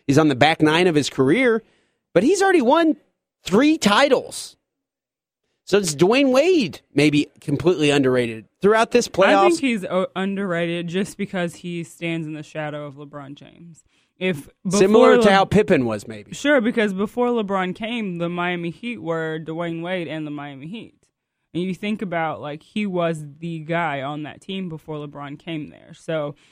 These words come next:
Speaker 2: I do think that he kinda gets poo-pooed on a little bit because he's kind of like the, he's not the s-, the star anymore the way he was before LeBron came there. But, um, I commend him for being willing to take that back seat a little bit.
Speaker 1: He seems to handle it like a true champ.
Speaker 2: He does.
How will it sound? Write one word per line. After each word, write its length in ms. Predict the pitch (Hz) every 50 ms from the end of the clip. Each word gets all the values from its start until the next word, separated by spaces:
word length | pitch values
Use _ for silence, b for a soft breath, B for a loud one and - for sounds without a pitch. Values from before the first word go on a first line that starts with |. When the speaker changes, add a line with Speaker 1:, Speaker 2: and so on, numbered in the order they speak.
| b b b b
Speaker 2:
I 140 | - 185 196
do 180 | 190 226 233 226
think 300 | 233 240 202 202 - -
that 180 | 170 160 -
he 400 | 180 185 180 175 175 170 175 165
kinda 320 | - - 180 175 175 170 160
gets 180 | 156 151 -
poo-pooed 420 | _ _ - 202 185 - 180 170 165 156
on 160 | 151 151 151
a 80 | 143 151
little 160 | 160 151 151
bit 260 | 151 156 151 139 151
because 560 | 151 156 - - 160 151 151 151 147 - - -
he's 580 | 151 156 170 160 156 151 147 147 151 147 -
kind 240 | _ - 180 170 165
of 80 | 160 151
like 260 | 151 156 151 - _
the, 400 | - 151 147 143 143 147 147 131 - _ _ _ _ _ _ _ _ _ _ _ _ _ _ _ _ _ _ _ _
he's 220 | 185 196 196 160
not 300 | 175 175 175 175 - 170
the 60 | 160 160
s-, 360 | - - - - - - _
the 320 | - 156 143 165 185 185 180
star 520 | - - - - 165 160 160 165 160 156
anymore 540 | 151 143 143 143 139 139 135 131 110 95 147
the 160 | 156 151 156
way 240 | 156 156 151 151 156
he 160 | 151 160 151
was 420 | 151 156 160 160 151 151 147 139 -
before 400 | 151 156 156 147 _ 170 165 156
LeBron 420 | 151 151 143 147 147 143 143 151
came 360 | - _ 190 180 180 180 175
there. 280 | 160 156 147 143 143 151
But, 460 | 147 143 160 147 147 143 117 95 - _
um, 300 | 139 139 98 85 87 -
I 120 | 175 185
commend 480 | 185 - 208 185 175 170 175 214 254 254
him 240 | 240 190 156 156 151
for 180 | - 170 165
being 320 | 165 165 175 170 160 160 156
willing 320 | 165 180 202 220 196 170
to 80 | 156 156
take 240 | - 180 156 151 -
that 200 | - 139 143 147
back 220 | 156 151 147 -
seat 280 | - - 202 226 254 277
a 60 | 190
little 180 | 160 156 151 151
bit. 220 | 151 151 147 - -
Speaker 1:
He 60 | 131
seems 260 | - 214 269 262 165
to 80 | 160 143
handle 320 | 135 165 180 170 160 139
it 60 | 131
like 200 | 123 127 127 -
a 80 | 120 110
true 240 | - - 170 180 160
champ. 360 | - - 135 120 113 104 -
Speaker 2:
He 80 | 190
does. 420 | 175 190 196 156 151 151 - -